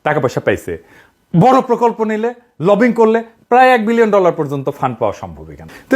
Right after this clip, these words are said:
প্রজেক্ট কোথায় করা যায়? যেমন ধরেন উপকূলীয় সুরক্ষার জন্য প্রজেক্ট করা যায়, নদী ভাঙন রোধ, আহ, জন্য প্রজেক্ট করা যায়, গ্রামীণ নবায়নযোগ্য শক্তি প্রকল্পে বড় প্রস্তাব দেওয়া যায়। এখন ছোট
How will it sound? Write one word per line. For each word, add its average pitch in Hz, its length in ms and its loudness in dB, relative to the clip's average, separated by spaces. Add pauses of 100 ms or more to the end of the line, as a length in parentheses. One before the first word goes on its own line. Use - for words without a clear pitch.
(100)
প্রজেক্ট 277 320 2
কোথায় 220 260 2
করা 151 200 4
যায়? 139 140 4
যেমন 202 180 2
ধরেন 214 240 0
উপকূলীয় 190 440 0
সুরক্ষার 143 380 0 (220)
জন্য 127 140 -2 (100)
প্রজেক্ট 110 320 -4
করা 98 200 -4
যায়, 98 140 -6 (380)
নদী 233 260 4
ভাঙন 226 320 2
রোধ, 190 220 4
আহ, 175 40 0 (260)
জন্য 143 160 -2 (100)
প্রজেক্ট 120 300 -4
করা 107 200 -2
যায়, 101 140 -4 (360)
গ্রামীণ 226 340 2 (100)
নবায়নযোগ্য 214 520 0 (120)
শক্তি 247 200 -4 (100)
প্রকল্পে 175 340 0 (380)
বড় 269 220 4
প্রস্তাব 208 320 0
দেওয়া 160 140 2
যায়। 160 100 0
এখন 214 160 -4
ছোট 254 120 -2